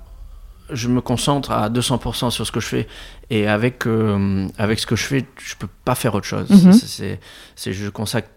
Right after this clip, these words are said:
Speaker 1: tout ce que, tout, tout mon temps au surf depuis plusieurs années. Par contre, le jour où j'arrête, pourquoi pas ? Pourquoi pas, euh, apprendre un peu plus sur, euh,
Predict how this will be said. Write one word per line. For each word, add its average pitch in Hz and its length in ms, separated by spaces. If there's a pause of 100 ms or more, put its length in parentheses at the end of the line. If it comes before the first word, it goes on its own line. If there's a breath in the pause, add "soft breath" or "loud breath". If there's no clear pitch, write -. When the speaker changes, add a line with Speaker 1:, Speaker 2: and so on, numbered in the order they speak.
(240)
Speaker 1:
tout 165 160
ce 143 100
que, 120 540
tout, 127 160
tout 127 140
mon 127 180
temps 123 300
au 107 40
surf - 400 (300 loud breath)
depuis 110 240
plusieurs 117 380
années. 110 240 (400 loud breath)
Par 107 100
contre, 156 220
le 117 80
jour 151 240
où 156 40
j'arrête, 131 460
pourquoi 127 260
pas ? 113 200
Pourquoi 107 300
pas, 120 260
euh, 104 220 (760 soft breath)
apprendre 127 500
un 110 60
peu 113 120
plus 113 280
sur, 110 260
euh, 104 280